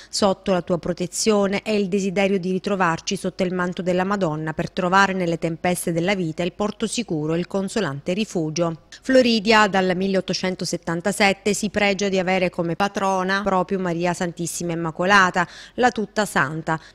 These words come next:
Si celebrerà quindi l'annuale solennità dell'otto di dicembre con l'affidamento a lei pronunciato dal giovane sindaco Marco Caianni.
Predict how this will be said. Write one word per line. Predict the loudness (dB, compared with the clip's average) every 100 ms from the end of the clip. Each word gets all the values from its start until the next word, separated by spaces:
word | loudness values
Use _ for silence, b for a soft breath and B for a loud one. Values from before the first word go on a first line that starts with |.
| B
Si | -8 -4
celebrerà | 4 4 6 4 6 6
quindi | 4 2 2
l'annuale | 4 4 4 4 4
solennità | 2 2 2 0 2 2
dell'otto | 4 4 2 2 -2
di | -2
dicembre | -2 0 2 2 2 0 0 0
con | 2 2 2
l'affidamento | 2 2 0 -2 0 0 0 -2 -2
a | -2
lei | 0 0 2 2 -2 B
pronunciato | 0 0 -2 0 -2 -2
dal | -4 -4
giovane | -2 -4 -2 -4
sindaco | -4 -6 -6 -6 -4 -4
Marco | -4 -4 -4
Caianni. | 0 2 2 0 -2 -4 -4